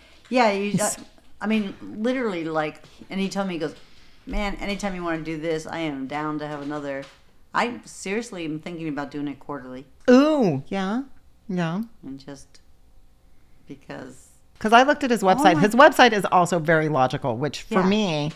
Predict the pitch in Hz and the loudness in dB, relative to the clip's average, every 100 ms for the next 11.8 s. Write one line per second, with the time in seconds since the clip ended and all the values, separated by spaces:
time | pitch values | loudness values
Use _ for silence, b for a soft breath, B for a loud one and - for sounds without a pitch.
0 | b b b b - - - 156 147 139 | b b b b -20 -12 -4 -2 0 -2
1 | 143 156 156 151 143 - - - 127 90 | -2 -2 -2 -4 -8 -12 -12 -6 -6 -6
2 | - - 156 143 139 135 143 135 135 139 | -12 -6 -6 -4 -6 -6 -4 -4 -4 -4
3 | 127 123 123 131 - 143 139 143 131 120 | -2 -2 -4 -4 -4 -2 -2 -2 -2 -2
4 | - - 127 - - B B B 170 175 | -4 -8 -10 -14 -20 B B B 4 8
5 | 147 - - 220 220 - - 160 165 196 | 6 6 2 2 2 -6 -6 -8 -6 -4
6 | 226 208 185 165 170 151 120 117 - - | -2 -2 -4 -4 -6 -6 -8 -14 -20 -12
7 | - 185 170 139 - - - - - 160 | 2 10 12 12 6 -10 -12 -14 -6 0
8 | 175 170 185 226 214 214 180 165 147 151 | 0 0 0 0 0 -4 -4 -6 -6 -8
9 | 147 160 160 160 151 139 143 143 135 139 | -4 0 0 -2 -8 -8 -10 -10 -10 -10
10 | 135 135 139 139 147 139 139 139 - 139 | -10 -10 -12 -10 -10 -10 -10 -12 -12 -12
11 | 135 127 - 147 131 127 - 160 | -12 -16 -18 -16 -16 -16 -18 -20